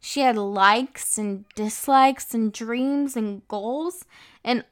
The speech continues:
all of that is lost because of what happened to her. In nineteen ninety-eight, her family took a cruise to the Caribbean,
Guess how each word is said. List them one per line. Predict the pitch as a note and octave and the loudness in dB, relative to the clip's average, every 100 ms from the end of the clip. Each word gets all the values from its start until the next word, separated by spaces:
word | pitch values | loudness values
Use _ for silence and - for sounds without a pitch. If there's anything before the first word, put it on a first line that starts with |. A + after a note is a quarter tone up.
| - | 8
all | A#3+ D#4+ F#4+ | 10 10 8
of | F4+ | 6
that | D4+ C4 | 6 6
is | A#3 - | 2 0
lost | G#3 A3 D4 - - | 4 4 2 -4 -8
because | A#3+ A#3 A#3 A3+ | -2 0 0 0
of | - A3+ A3 | 0 0 0
what | - A3 A#3 - - _ - | -10 0 2 2 -2 _ -18
happened | - - C4 - C#4+ B3 | -12 -2 -2 0 0 0
to | - | -2
her. | G3+ G3 G#3+ - A#3 _ _ - | -14 -8 -8 -8 -14 _ _ -6
In | C4+ | -2
nineteen | D4 F4 F#4 F#4 | -2 -4 -4 -2
ninety-eight, | D#4+ D4 C4 G3+ - | 0 -2 -2 -4 -6
her | A3+ A3+ | -8 -4
family | A#3 A#3 A#3 | -2 -2 -4
took | - A#3 | -6 -10
a | A3+ | -12
cruise | - A3 G#3+ A#3 - | -10 -10 -8 -10 -12
to | - A#3 A#3 | -10 -8 -8
the | B3 | -8
Caribbean, | - B3+ B3 E4+ C#4 - | -6 -6 -6 -8 -8 -10